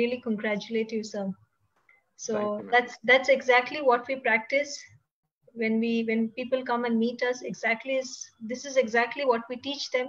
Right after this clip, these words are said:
Speaker 1: And it's not about crash dieting. It's not about taking supplements. It's not ab-, about taking any medicines for weight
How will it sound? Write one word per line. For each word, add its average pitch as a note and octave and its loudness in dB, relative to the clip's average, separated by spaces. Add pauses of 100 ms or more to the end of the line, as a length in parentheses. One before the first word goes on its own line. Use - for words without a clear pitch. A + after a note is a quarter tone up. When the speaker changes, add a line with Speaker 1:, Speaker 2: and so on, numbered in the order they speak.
(440)
Speaker 1:
And A3+ 4
it's A#3 -2
not A#3+ 0
about A#3+ 4
crash A3+ 0
dieting. A3+ 0 (400)
It's A#3+ -2
not A#3+ 0
about A#3 0
taking A#3+ -2
supplements. A#3 0
It's A#3 -4
not A#3 -2
ab-, A#3 -4 (240)
about A3 -2
taking A#3 0
any A3+ 2
medicines C4+ -2
for A3 -4
weight G#3 -4